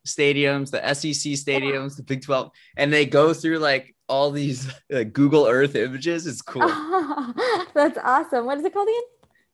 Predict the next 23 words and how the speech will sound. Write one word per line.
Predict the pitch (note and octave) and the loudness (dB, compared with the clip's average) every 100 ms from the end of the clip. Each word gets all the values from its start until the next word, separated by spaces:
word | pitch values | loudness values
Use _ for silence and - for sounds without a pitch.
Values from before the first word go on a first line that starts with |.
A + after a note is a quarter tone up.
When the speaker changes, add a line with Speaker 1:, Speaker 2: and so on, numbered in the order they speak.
| _ _ _ _ | _ _ _ _
Speaker 1:
The | C3 | -6
Wide | A#2 C3+ D3+ F#3+ | 0 4 4 4
World | C#3+ D3 D3 | 2 2 2
of | A#2 | -2
Stadiums. | - - A#2+ A2 F2 D2 - - - _ A#3+ | -6 -6 -4 -4 -6 -8 -14 -20 -20 _ -12
Speaker 2:
Okay. | G3+ F#3 F#3 _ _ _ _ _ _ _ _ - | -10 -12 -14 _ _ _ _ _ _ _ _ 0
I | D#4+ | 2
like | F4+ F#4 F4 | 6 4 6
watching | E4+ F4 F4 | 4 4 0
Speaker 1:
I | |
believe | D#4 D4+ | 0 -2
Speaker 2:
those | D4+ | -2
Speaker 1:
that's | |
Speaker 2:
kinds | C#4+ | -6
Speaker 1:
what | C4 | -6
it | |
Speaker 2:
of | - | -14
Speaker 1:
is. | - | -6
Speaker 2:
shows. | A3 G3+ G3 G#3+ - _ _ _ _ _ _ _ _ _ _ _ _ _ _ _ _ _ _ _ _ _ _ _ _ _ _ _ _ _ _ | -2 -2 -4 -10 -18 _ _ _ _ _ _ _ _ _ _ _ _ _ _ _ _ _ _ _ _ _ _ _ _ _ _ _ _ _ _
Speaker 1:
Yeah, | G#2+ - F2+ E2+ _ | -16 -14 -14 -18 _
I, | |
I | B2+ | -20
like. | _ | _